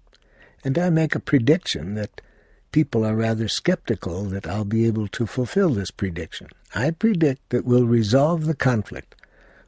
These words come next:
within twenty minutes from the point at which each party can tell me what the other party's needs are.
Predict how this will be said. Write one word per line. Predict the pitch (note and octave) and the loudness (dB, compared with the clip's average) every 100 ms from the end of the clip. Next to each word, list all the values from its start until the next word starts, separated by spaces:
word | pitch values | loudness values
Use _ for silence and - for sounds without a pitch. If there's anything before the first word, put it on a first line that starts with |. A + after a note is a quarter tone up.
| - | -2
within | B2+ A2+ A2+ A2 - | 0 2 2 0 -6
twenty | - D#3 E3+ - E3 | 0 0 2 0 2
minutes | C3+ E2+ F2 | 2 0 -8
from | - A2 G#2 | -6 -4 -2
the | G#2 | -4
point | - A#2+ C#3 D3 | -2 0 0 -2
at | E3+ | -6
which | G#2+ - - - _ _ _ _ _ _ - | -4 -6 -8 -18 _ _ _ _ _ _ 2
each | D3 E3 - | 2 2 -6
party | - B2+ G2 G#2+ | 0 0 2 -4
can | - A#2 | -4 -6
tell | G#2+ B2+ A2 | -2 -2 0
me | A#2+ | 0
what | A2+ A2 - | 0 -2 -2
the | C3 F#2+ | -2 0
other | A#2 B2 | -2 -6
party's | - F2+ G#2+ B2+ | -4 -4 -4 2
needs | E3 G#3+ D3 - | 4 4 0 -4
are. | - | -8